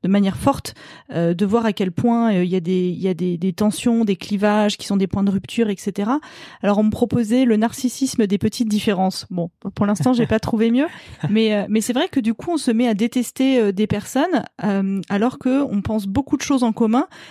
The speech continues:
Speaker 1: mais parce qu'il y a un point particulier <laughs> qui
Speaker 2: Ouais.
Speaker 1: fait scission, et en fait, on ne peut plus se parler, quoi. Et je, et je pense qu'on a vraiment, si on veut un jour, bah, créer une gauche forte,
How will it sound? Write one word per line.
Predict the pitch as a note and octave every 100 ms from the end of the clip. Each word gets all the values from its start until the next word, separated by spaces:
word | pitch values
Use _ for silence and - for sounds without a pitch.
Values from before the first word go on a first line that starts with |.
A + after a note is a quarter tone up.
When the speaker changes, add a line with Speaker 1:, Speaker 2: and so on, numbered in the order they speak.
| - G#3+
Speaker 1:
mais | B3
parce | A#3+ -
qu'il | C#4+ C4+
y |
a | G#3 - - _ -
un | E4+
point | F4 - F4 D#4
particulier | D4+ - C#4 - C#4 B3 C#4 D4 D4 -
<laughs> | - -
qui | D3+
Speaker 2:
Ouais. | C#4+
Speaker 1:
fait | - C4 B3
scission, | - B3+ - C4+ F#4+ - - - - -
et | G3+
en |
fait, | A3 G#4+
on | B3
ne | G#3+
peut | G#3+
plus | - E4
se | -
parler, | D4 D4+ D#4
quoi. | - F#3+ F3+ -
Et | G3
je, | -
et |
je | G#3+ G#3
pense | D4 -
qu'on | C4+
a | A#3
vraiment, | G3+ A3 A#3+ D#4
si | - A3+
on | G#3
veut | A#3
un | C#4+ A3+
jour, | A3 B3+ G3
bah, | F3 - F3+
créer | - A3 A3+
une | G3+
gauche | G3 A3 -
forte, | C#4 C#4 -